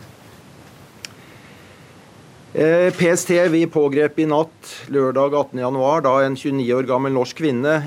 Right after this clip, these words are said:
etter ankomst til Gardermoen. Og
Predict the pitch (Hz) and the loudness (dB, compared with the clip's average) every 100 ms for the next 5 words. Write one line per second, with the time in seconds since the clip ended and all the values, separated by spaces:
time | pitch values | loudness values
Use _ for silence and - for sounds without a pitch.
0 | 127 117 - 131 135 131 135 127 - 127 | -6 -8 -4 0 2 0 0 -4 -2 -2
1 | 131 127 - - 127 120 127 139 110 120 | -2 -4 -12 -6 -2 -2 0 0 0 -2
2 | 139 170 160 - - - - - - - | 0 0 -4 -12 -20 -20 -20 -20 -20 -20
3 | - - - - - - - - - _ | -20 -20 -20 -20 -20 -20 -20 -20 -20 _
4 | _ - - | _ -12 -2